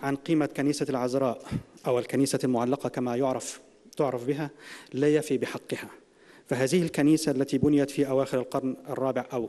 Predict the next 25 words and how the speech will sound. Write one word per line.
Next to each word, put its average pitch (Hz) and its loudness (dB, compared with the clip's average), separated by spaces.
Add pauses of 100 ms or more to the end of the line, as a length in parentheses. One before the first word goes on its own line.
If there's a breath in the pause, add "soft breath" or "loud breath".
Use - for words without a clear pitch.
(120)
أوائل 131 2
القرن 117 0
الخامس 143 0
الميلادي 147 0 (640 loud breath)
اتخذت 143 0
مكانة 139 2
فريدة 139 0
في 127 -4
تاريخ 131 -2
الكنيسة 123 -4
المصرية، 110 -4 (500 loud breath)
فقد - -4
كانت 139 0
أول 147 2
مقر 135 0
بابوي 123 0 (180 loud breath)
في 143 0
القاهرة 131 0 (560 loud breath)
منذ 131 2 (120)
القرن 120 0
السابع 135 0
وحتى 131 -4
القرن 127 -2
الرابع 110 -2
عشر، - -14